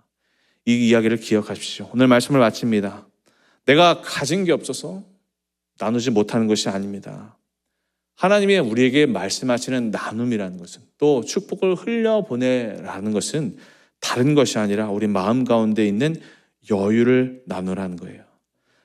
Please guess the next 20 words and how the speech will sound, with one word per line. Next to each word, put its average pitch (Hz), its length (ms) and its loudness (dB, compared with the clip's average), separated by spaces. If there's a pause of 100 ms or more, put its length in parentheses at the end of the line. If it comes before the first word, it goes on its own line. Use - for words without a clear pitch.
(100)
늘 147 520 2 (160)
하나님의 147 460 -2
축복을 151 520 -2
나누십시오. 98 800 -10 (180)
그리고 117 320 4
여러분들의 123 380 4
삶을 135 520 2 (300)
복의 110 480 4
통로가 151 640 0
되게 101 220 -2
하십시오. - 540 -14 (160)
그러면 117 600 0 (360)
우리 123 160 2
인생이 123 340 0
기뻐지고 104 760 -6 (320)
또 120 80 0
생명의 156 800 0 (240)
감격을 131 800 2
누리게 104 520 0
됩니다. 87 560 -12